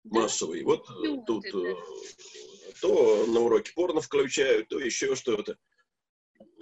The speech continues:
Speaker 2: Да, это, конечно, проблема техническая, но тем не менее.
Speaker 1: Очень
Speaker 2: Э,
Speaker 1: неприятно, да.
Speaker 2: я бы о другом сказал, вот что мне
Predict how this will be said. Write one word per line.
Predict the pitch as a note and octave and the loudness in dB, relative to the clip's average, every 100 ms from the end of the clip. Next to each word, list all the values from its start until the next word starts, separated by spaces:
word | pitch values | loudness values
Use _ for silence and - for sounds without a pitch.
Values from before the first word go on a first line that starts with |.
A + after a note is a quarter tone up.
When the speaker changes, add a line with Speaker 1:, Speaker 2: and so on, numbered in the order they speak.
| - - | -20 -2
Speaker 2:
Да, | G2+ D#3 | 4 6
это, | A2+ A2 | 6 2
конечно, | - - | 2 2
проблема | - B2+ A#2+ A2+ - | 4 4 6 2 0
техническая, | B2 - G#2 - - A2 | -4 -2 -2 -2 -2 2
но | B2+ | 2
тем | C3+ B2+ | 4 2
не | C3 | 2
менее. | G2+ E2 D2+ - _ | 2 0 -4 -8 _
Speaker 1:
Очень | C4 G4+ G#4 F#4+ | -10 -6 -2 2
Speaker 2:
Э, | |
Speaker 1:
неприятно, | F#2+ G2 F#2+ - - - - - | 4 4 4 0 -6 -20 -20 -20
да. | - D2+ _ _ - | -20 -20 _ _ -2
Speaker 2:
я | B2+ G3+ | 2 4
бы | F3 D#3+ | 8 8
о | |
другом | D#3+ F3 F3+ C3 | 8 4 4 2
сказал, | - - - G#2 | 0 -6 0 0
вот | A2 | 2
что | - A#2 | 0 2
мне | A2 A2 | 4 2